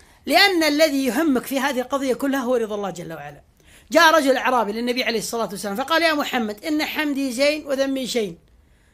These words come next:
فقال عليه الصلاة والسلام: "ذاك الله." اللي حمده زين تعرف من هو؟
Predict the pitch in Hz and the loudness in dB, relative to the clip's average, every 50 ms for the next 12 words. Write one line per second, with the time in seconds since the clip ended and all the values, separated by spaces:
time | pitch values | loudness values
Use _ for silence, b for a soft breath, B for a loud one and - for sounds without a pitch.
0 | _ _ _ _ - - - - 220 233 254 233 220 - - 240 240 240 240 - | _ _ _ _ -6 0 2 2 2 4 2 0 0 -2 -2 -2 -2 -2 -2 -2
1 | 247 226 220 247 208 - 214 202 190 180 151 - - - _ _ _ _ _ _ | -4 -2 -2 -2 -2 -2 -4 -6 -6 -6 -8 -10 -14 -20 _ _ _ _ _ _
2 | _ _ _ _ _ _ _ b b b b b b 285 320 359 311 - 403 427 | _ _ _ _ _ _ _ b b b b b b 0 2 2 2 2 2 2
3 | 381 330 277 262 320 320 277 247 214 262 269 294 233 285 285 262 277 311 269 | 4 2 2 2 2 0 0 0 -2 -4 -6 -4 -4 -4 -2 -2 -2 -2 -4